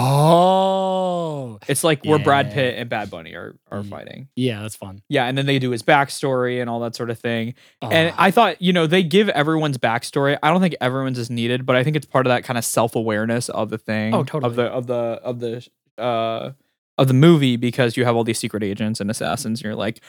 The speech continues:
Speaker 2: "I'm doing this because of this, and I'm doing this because of this." But they do one for Bad Bunny's character. Now, Bad Bunny is not in this movie na-, that much. I'm gonna be completely honest. He probably has about fifteen minutes of screen time,
Speaker 1: Yeah.
Speaker 2: if that.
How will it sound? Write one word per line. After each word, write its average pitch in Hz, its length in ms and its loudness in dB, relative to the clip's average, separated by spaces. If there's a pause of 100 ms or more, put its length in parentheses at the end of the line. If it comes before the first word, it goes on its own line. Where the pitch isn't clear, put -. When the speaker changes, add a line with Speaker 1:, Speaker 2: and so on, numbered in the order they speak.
(220)
Speaker 2:
"I'm 151 240 6
doing 123 300 0
this 123 220 -2
because 120 340 2
of 123 100 2
this, 143 380 2
and 120 100 -4
I'm 139 240 2
doing 117 240 -2
this 117 160 -6
because 120 220 -8
of 123 80 -6
this." 123 160 -4 (340)
But 165 120 4
they 190 100 6
do 180 200 4
one 175 300 2
for 151 160 0
Bad 135 300 2
Bunny's 120 260 -4
character. 110 400 -6
Now, 127 160 -2
Bad 196 240 4
Bunny 160 260 2
is 123 120 -2
not 117 200 2
in 110 120 -2
this 107 160 -10
movie 107 180 -8
na-, 95 240 -6
that 113 160 -4
much. 76 240 -10
I'm 92 60 -8
gonna 113 120 -6
be 120 120 -6
completely 117 360 -4
honest. 110 220 -6
He - 60 -18
probably 127 240 -2
has 120 100 0
about 117 240 -2
fifteen 113 300 -2
minutes 104 240 -2
of 110 80 -8
screen 101 240 -4
time, 107 260 -4
Speaker 1:
Yeah. 95 80 -4
Speaker 2:
if - 140 -6
that. - 280 -4